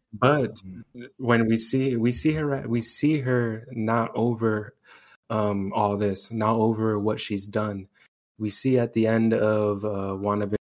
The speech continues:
Speaker 1: she's looking into the book. Remember the book that Agatha had, the Book of Spells, and she's trying to bring her kids back. You know, she had already experienced, ex-, uh, experimented with the, with the multiverse by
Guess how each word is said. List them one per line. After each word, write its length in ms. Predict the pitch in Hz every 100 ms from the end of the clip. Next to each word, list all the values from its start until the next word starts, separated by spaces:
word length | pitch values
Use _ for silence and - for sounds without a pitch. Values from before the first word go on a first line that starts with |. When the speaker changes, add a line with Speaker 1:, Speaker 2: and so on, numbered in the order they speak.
| -
Speaker 1:
she's 220 | - 98
looking 260 | 107 104 107
into 220 | 104 101
the 100 | 95
book. 380 | 95 107 107 -
Remember 300 | 101 104 104
the 120 | 95
book 280 | 95 104 101
that 160 | 107 98
Agatha 440 | 98 104 104 98
had, 380 | 98 107 104 101 _ _ _ _ _ _ _
the 120 | 120 104
Book 220 | 113 110
of 100 | 101
Spells, 580 | - 113 107 104 98 - _ _ _
and 440 | 107 101 98 98 101
she's 360 | - 117 117
trying 340 | - 113 139 139
to 100 | 120
bring 180 | 117
her 120 | 113 104
kids 260 | - 101
back. 380 | 101 104 98 -
You 100 | 101
know, 180 | 101 101
she 480 | - - 110 107 113 _ _ _ _ -
had 180 | 143
already 360 | 151 147 147 139
experienced, 760 | 131 - 127 123 123 120 - 110
ex-, 220 | 107 -
uh, 80 | 113
experimented 920 | 107 - - 117 120 117 113 113 107 101
with 320 | 113 113 113
the, 340 | 107 104 98 -
with 160 | 104
the 80 | 104
multiverse 880 | 101 127 123 120 107 107 104 - 104
by 460 | 104 101 101 98